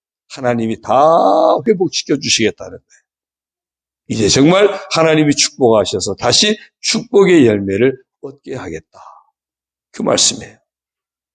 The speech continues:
그러니까 이 얘기 속에 하나님의 사랑의 고백이 담겨 있는 거죠. "야, 내가 너희들을 얼마나 사랑하는지 아니?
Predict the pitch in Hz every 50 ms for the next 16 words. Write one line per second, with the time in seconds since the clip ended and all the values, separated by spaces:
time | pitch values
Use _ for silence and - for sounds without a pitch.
0 | _ _ _ _ _ _ _ _ _ _ _ - - - 202 175 190 233 233 226
1 | 208 170 151 151 151 156 139 - 123 113 101 95 98 107 113 110 101 - _ _
2 | _ _ _ _ _ _ _ _ - - - 196 208 208 - 208 175 160 - -
3 | - - - 190 196 196 180 143 - - 123 127 135 123 110 110 98 - _ _
4 | _ _ _ _ _ _ _ - - 104 101 107 143 156 139 - 190 113 101 -
5 | - - - - - _ _ _ _ _ _ _ _ _ _ - - - - -
6 | - - - _ _ _ - 127 120 123 135 - 151 127 110 123 135 - - -
7 | 123 117 117 - - _ _ _ _ _ _ _ _ _ 123 131 143 156 180 202
8 | 269 - - - - - - 151 151 151 151 151 147 151 - - - 104 98 92
9 | 92 107 127 131 123 135